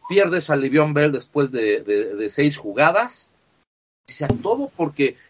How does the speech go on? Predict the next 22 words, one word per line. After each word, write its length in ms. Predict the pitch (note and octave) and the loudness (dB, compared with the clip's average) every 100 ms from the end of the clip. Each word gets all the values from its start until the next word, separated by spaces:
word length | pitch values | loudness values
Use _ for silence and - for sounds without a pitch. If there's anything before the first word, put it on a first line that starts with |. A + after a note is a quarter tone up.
| _ | _
le 160 | B2+ | -4
mandaban 560 | C3+ D3 E3 F#3+ E3+ D3+ | -2 -2 0 2 2 0
triple 400 | E3+ E3 C#3+ B2+ | 2 0 0 -4
cobertura 540 | A#2+ A#2+ A#2+ D#3 D3+ | 0 0 0 -2 0
a 60 | C3+ | 0
Antonio 380 | B2 D3+ C#3+ C#3 | -2 -2 -2 2
Brown, 440 | F3 A3 A#3+ B3 _ _ _ _ _ | 6 6 4 0 _ _ _ _ _
y, 240 | D#3+ C#3+ C#3 | -2 0 0
y 80 | C#3 | 2
ahí 160 | C#3 E3+ | 2 2
se 180 | - G3+ | -2 -6
fue, 500 | - F3+ F#3 G3 - | -6 -2 0 0 -2
eh, 380 | C#3 B2+ A#2+ A#2 | -2 -2 -4 -6
el, 380 | A#2+ A#2+ A#2 A#2+ | -8 -6 -8 -8
el 200 | B2 A#2+ | -8 -8
plan 340 | C3+ D3+ E3 | -2 0 0
A 80 | E3+ | 0
del 160 | D#3+ C3 | -2 -4
equipo, 560 | A#2 D3+ D3 E3 E3 - | -6 -8 -6 -4 -4 -6
y 120 | B2+ | -10
no 100 | E3+ | -10
supieron 760 | - D#3 - F3 B3 G3+ C3+ | -10 -12 -8 -4 -2 -2 -4